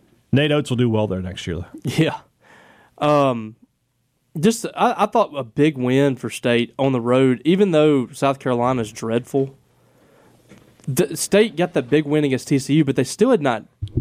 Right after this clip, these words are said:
Speaker 2: gotten an S E C win in several
Speaker 1: Right.
Speaker 2: weeks.
Speaker 1: Right.
Speaker 2: They still needed to go get an S E C win.
Speaker 1: Yeah.
Speaker 2: And to do it on the road, I thought fairly dominant. I mean, it wasn't – in the second half, it was n-,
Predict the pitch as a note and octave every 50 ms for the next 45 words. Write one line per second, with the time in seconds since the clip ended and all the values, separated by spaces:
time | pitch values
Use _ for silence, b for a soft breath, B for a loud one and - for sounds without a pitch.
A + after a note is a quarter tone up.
0 | A2 - C3+ A#2+ C#3 C3+ - A#2+ A#2+ A2+ A#2 B2 B2 - C3+ A#2 - - C3+ D#3+
1 | D#3 B2 A2 A2+ A2+ A2 A2 G#2+ G#2 - A2+ A2 G2 F2 G#2 G2+ G#2+ A2+ A#2 F2+
2 | - _ - - - A#2 G#2 F2+ - b b b b b b - C#3 D#3 - -
3 | - - G3 G#3+ G#3+ G3+ F3 D#3 D3+ C#3 B2+ C3 B2 C3+ C3 B2+ B2 C3+ C3 B2
4 | A#2+ A#2+ A#2 - - - - A#2+ G#2 F#2+ G#2 A2+ G#2+ G2 - - A#2+ A#2 G2+ F#2
5 | - b b b b b b b b b b b b - C3+ C#3 C3+ C3 C3 B2+
6 | A#2+ A#2 - _ _ _ _ _ _ _ _ - C#3+ C3 C#3+ D#3+ F#3 F#3+ F#3+ F3+
7 | D#3+ C#3+ D3+ D#3 E3 E3+ E3+ D#3+ D#3+ D3+ - - - C#3+ E3+ E3+ - G3+ F3+ E3+
8 | D#3+ D#3 - _ _ _ _ _ _ _ _ _ _ - - - _ - B2 C3+
9 | D#3+ F3+ F#3+ F#3 D#3 C3+ C3 C3 C#3+ D#3+ F#3 F#3+ G3 G3+ - - D3 C#3+ C#3+ C#3
10 | C#3 C#3 C#3 D3+ F3 E3+ F3 G3 - - _ _ _ _ _ _ _ _ _ _
11 | _ _ _ _ - - D#3 E3 C#3+ C3+ - A#3 C4 C4 A3+ D#3+ D#3+ F#3+ G#3+ G#3
12 | F3+ - E3+ C#3+ D3 D3 C#3+ C3 C3+ C#3+ C#3+ C#3 -